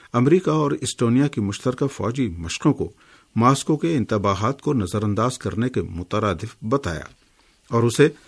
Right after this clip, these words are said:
روس کے خلاف امریکہ اور اس کے اتحادیوں کے اشتعال انگیز اقدامات کا ایک نمونہ قرار دیا۔ انہوں نے کہا کہ یہ فوجی مشقیں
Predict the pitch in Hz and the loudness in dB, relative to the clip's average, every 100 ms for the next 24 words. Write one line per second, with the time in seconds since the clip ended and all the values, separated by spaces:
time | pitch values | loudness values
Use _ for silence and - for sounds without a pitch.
0 | _ - 123 156 - 101 92 92 139 - | _ 0 4 4 0 -2 -2 -2 -4 -6
1 | 120 120 123 98 117 147 101 98 - 90 | -2 2 2 0 -2 -2 -2 -4 -4 -4
2 | 98 - 98 117 131 139 110 80 _ - | -6 -6 -4 -2 0 0 0 -8 _ -20
3 | - - 131 - 156 160 107 101 131 131 | -10 -2 0 2 2 4 2 2 2 2
4 | - 110 104 98 98 120 151 - 82 - | -4 -8 -6 -4 -2 0 0 -2 -8 -8
5 | _ - 131 147 110 92 120 127 85 - | _ 2 4 4 0 -2 0 0 -2 -8
6 | _ - 170 113 82 90 78 - _ _ | _ -2 2 2 0 -2 -4 -8 _ _
7 | _ _ _ _ _ _ 127 120 101 104 | _ _ _ _ _ _ 2 4 2 0
8 | 110 151 123 98 107 - 107 135 135 147 | -2 0 0 2 0 0 -2 0 0 0
9 | 131 | -2